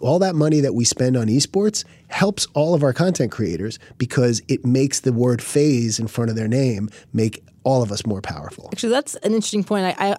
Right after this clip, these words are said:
Speaker 2: I was gonna ask you, I want you to respond to something Mark Cuban said,
Speaker 1: Okay.
Speaker 2: who, uh, Mark Cuban,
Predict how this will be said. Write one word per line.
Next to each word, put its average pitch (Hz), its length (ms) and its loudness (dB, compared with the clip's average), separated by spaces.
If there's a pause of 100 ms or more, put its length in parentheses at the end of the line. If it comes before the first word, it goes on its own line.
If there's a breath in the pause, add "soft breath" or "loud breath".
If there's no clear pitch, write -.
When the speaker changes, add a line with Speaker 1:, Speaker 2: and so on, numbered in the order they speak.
Speaker 2:
I - 20 0
was 196 120 -2
gonna 262 120 -2
ask 190 240 -2
you, 185 60 2
I - 20 2
want 226 280 0
you 311 60 -2
to 285 40 0
respond 185 300 -2
to - 20 -2
something 180 220 -2
Mark 170 200 -2
Cuban 147 460 -6
said, 80 380 -8
Speaker 1:
Okay. 117 240 0
Speaker 2:
who, 170 320 4
uh, 170 200 0
Mark 196 220 0
Cuban, 170 400 -2